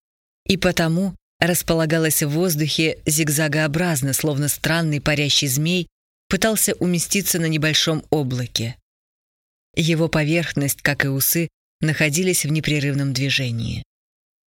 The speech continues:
Светящиеся чешуйки словно стекали, ряд за рядом по направлению от головы до хвоста. Хвост оказался шипастым, как и гребень, берущий начало с головы.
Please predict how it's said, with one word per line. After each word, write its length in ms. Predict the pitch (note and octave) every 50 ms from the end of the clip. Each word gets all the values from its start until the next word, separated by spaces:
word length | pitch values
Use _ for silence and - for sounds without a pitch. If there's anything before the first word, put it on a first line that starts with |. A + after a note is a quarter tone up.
| _ -
Светящиеся 840 | - - - F3+ F3 E3+ - G3 G3 E3+ - - F3 D#3+ D3 - D#3+ D3
чешуйки 600 | - - D#3 D3 - - F#3 F3+ D#3+ - C#3+ C3+
словно 340 | - - D3+ D3 C#3 D3+
стекали, 600 | C#3+ - - D3 D3+ - E3 E3+ E3 D3 C3+ B2+ - _ _ _ _ _ _ _ -
ряд 340 | D3+ D3+ D#3+ E3+ F3+ E3 C#3+
за 220 | C3 D3+ D3+ D3
рядом 400 | D3 E3 F3+ F3 C#3 D3 C#3 C3
по 120 | - D#3
направлению 680 | D3 D3+ C#3+ - D3+ D3 C#3 D3 D#3 D#3 D3+ D3+ D3 - -
от 140 | - C#3+ C#3
головы 440 | C3+ C#3+ D3 C#3+ C#3+ C#3 C3 C#3 C#3+
до 120 | C3+ C#3
хвоста. 580 | - - C#3 C3 B2+ - - - B2+ A#2+ A#2+ - _ _ _ _ _ _ _ _ _ _ _ _ _ _ -
Хвост 400 | - F3 E3 D#3+ D#3+ D3+ - D#3+
оказался 540 | D3 - D3+ C#3+ C3+ D3 C#3+ - - D3
шипастым, 680 | C3+ - - C#3 - - D3+ D#3+ D3+ - - D3 C3+ B2+
как 220 | - D3 C#3 -
и 40 | D3
гребень, 480 | C3 B2 C#3+ D#3+ E3+ D#3 C#3 C#3 C3+ - - _ _ _ -
берущий 440 | E3+ D#3+ E3 D#3 D#3 D3 - - D#3
начало 460 | D3+ D3+ D3 - - D3 C3+ C#3 C#3
с 80 | B2+ B2+
головы. 480 | D3+ D3 D3 D3+ C#3+ C3 B2+ B2 B2